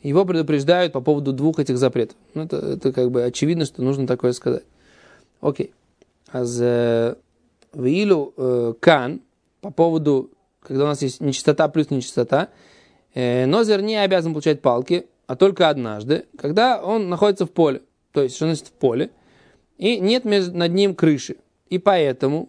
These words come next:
Нозер, который заходит, э, нет здесь запрета зайти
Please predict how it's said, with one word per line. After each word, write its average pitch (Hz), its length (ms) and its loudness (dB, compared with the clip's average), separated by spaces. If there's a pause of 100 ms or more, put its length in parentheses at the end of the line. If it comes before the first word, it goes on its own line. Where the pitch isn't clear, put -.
Нозер, 196 240 0
который 170 220 0
заходит, 156 420 0 (540)
э, 127 880 0
нет 185 180 2
здесь 170 140 0
запрета 143 420 0
зайти 147 600 0